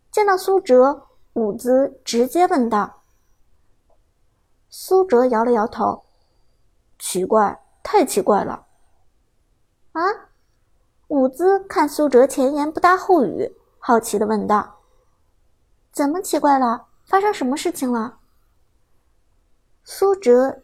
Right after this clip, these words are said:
一声苦笑：“爷爷的手术费被人给交了。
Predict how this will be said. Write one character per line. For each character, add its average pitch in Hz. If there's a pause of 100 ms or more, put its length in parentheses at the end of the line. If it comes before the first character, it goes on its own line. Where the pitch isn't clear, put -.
一 254
声 302
苦 -
笑 - (1120)
：“爷 226
爷 294
的 262
手 226
术 226
费 220 (220)
被 320
人 233
给 311
交 277
了。 -